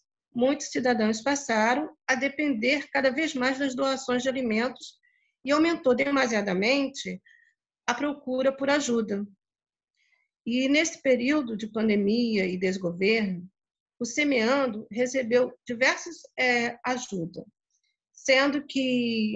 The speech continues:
a Ação da Cidadania foi uma dessas que entrou numa rede de solidariedade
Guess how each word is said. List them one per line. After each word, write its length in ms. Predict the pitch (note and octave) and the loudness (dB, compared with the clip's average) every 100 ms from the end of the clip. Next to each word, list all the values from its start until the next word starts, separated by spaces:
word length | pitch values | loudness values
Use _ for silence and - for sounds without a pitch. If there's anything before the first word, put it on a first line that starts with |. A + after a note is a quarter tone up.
| - | -2
a 100 | G#3 | -2
Ação 240 | A3 C#4 | 0 0
da 120 | C#4 C#4 | 0 -2
Cidadania 840 | B3+ G#3+ G3+ G3 A#3+ B3 G#3 G#3 | -2 -2 0 0 2 2 0 -2
foi 180 | C4 C4+ | -4 -2
uma 240 | C4+ C#4 B3 | -2 -2 -2
dessas 520 | A#3 A#3+ B3 B3 - - - _ | -2 -2 -4 -12 -16 -20 -20 _
que 120 | C#4+ | 2
entrou 640 | D#4 D#4 B3+ C4 C#4 C#4+ - _ - | 2 2 4 4 4 0 -6 _ -4
numa 220 | B3 B3+ | 2 2
rede 440 | A#3 C#4+ E4 D4 C4 | 4 2 2 -2 -6
de 600 | C4 B3+ B3+ A#3+ A#3+ A3+ | -4 -4 -2 -2 -2 -4
solidariedade 1300 | - A#3+ A#3 A3 A3 G#3+ G3+ F#3+ G3 A#3 B3 - D4 | 0 0 2 2 4 2 2 2 2 0 -2 -8 -12